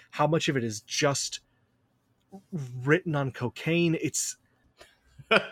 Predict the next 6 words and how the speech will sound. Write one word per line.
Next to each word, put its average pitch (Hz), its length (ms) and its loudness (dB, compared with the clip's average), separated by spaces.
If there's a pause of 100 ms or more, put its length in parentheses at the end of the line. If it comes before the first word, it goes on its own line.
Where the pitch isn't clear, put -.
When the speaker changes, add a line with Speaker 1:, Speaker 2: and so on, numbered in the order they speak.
(880)
Speaker 1:
for 226 220 10
example, 190 540 4 (1400)
a - 40 -20
couple 220 300 4
levels 160 340 6
in, 104 260 -4